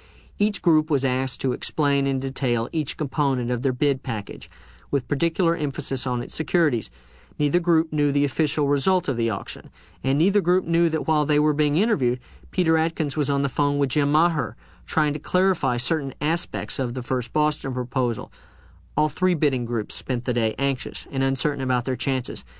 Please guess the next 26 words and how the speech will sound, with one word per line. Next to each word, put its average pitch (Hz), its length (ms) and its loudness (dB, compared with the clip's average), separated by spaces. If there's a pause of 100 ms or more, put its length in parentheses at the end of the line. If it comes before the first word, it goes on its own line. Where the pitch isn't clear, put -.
(200)
consumed 170 560 0
with 139 100 0
speculation 131 640 -2
about 120 240 -2
what 107 200 0
was 127 140 -4
happening. 123 380 -2 (720)
On 165 140 2
Saturday, 135 720 2
at 143 80 0
Jim 165 240 2
Robinson's 151 440 2
Connecticut 151 460 0
farm, 127 400 2 (380)
the 143 100 0
Robinsons 175 540 2
and 170 100 2
the 151 60 2
Johnsons 151 420 0
also 180 340 2
found 131 300 0
it 123 100 0
impossible 123 580 -2
to 127 100 -8
think 127 260 -2
about 120 240 0